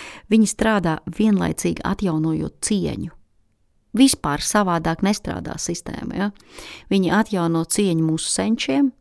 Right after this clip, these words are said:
viņi atjauno cieņu ģimenei, viņi atjauno cieņu vecākiem un bērniem.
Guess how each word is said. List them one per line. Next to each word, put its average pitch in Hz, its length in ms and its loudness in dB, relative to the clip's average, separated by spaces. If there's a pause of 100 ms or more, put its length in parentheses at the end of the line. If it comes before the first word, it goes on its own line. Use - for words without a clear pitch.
(240)
viņi 185 200 0
atjauno 175 480 -2
cieņu 160 480 -2
ģimenei, 220 540 2 (480)
viņi 180 180 0
atjauno 165 400 -2
cieņu 165 480 -4
vecākiem 226 800 -4 (320)
un 175 260 0
bērniem. 165 600 -6